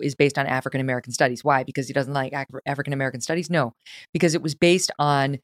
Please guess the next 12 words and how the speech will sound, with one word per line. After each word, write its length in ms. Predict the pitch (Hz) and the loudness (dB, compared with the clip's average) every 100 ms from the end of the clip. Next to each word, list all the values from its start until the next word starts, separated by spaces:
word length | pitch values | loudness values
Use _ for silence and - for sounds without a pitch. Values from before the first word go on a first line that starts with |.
| - - - | -14 -16 0
Kimberly 360 | 170 160 175 | 2 4 2
Gren-, 360 | 185 254 240 - - | 4 4 4 -2 0
Crenshaw's 580 | 262 240 - 139 123 - | 4 4 4 4 2 -2
teachings, 480 | 135 120 127 127 - | -6 -4 -4 -4 -2
on 200 | 143 139 | -2 -2
Ta-Nehisi 640 | 139 147 151 160 160 185 | 0 0 0 -2 -4 0
Coates, 260 | 247 180 165 | 4 4 2
on 100 | 123 | 0
all 220 | 151 156 | 2 2
these 380 | 151 143 139 - _ _ _ _ - | 0 0 -2 -6 _ _ _ _ 2
far 460 | 202 190 190 180 - | 6 8 8 6 2
left 640 | 156 165 151 147 - - | 0 4 4 2 -4 -10